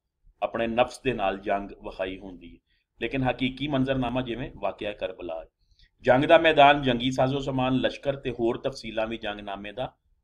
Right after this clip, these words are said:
ਹਿੱਸਾ ਹੁੰਦੀਆਂ ਨੇ। ਲਹੂ ਮਾਸ ਦੇ ਪਾਤਰਾਂ ਤੋਂ ਵੱਖ ਪਰੀਆਂ,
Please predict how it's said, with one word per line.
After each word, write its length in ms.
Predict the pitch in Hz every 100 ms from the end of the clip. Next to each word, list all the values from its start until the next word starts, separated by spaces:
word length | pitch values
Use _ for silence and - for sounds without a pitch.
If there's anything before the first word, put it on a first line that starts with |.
| -
ਹਿੱਸਾ 300 | 101 - 104
ਹੁੰਦੀਆਂ 420 | 104 92 87 85
ਨੇ। 100 | 87
ਲਹੂ 560 | 90 107 135 135 117 - _
ਮਾਸ 480 | 104 107 107 110 120
ਦੇ 120 | 127 120
ਪਾਤਰਾਂ 480 | - 98 - 110
ਤੋਂ 200 | 117 110
ਵੱਖ 360 | 98 107 - - _
ਪਰੀਆਂ, 380 | 104 95 104 127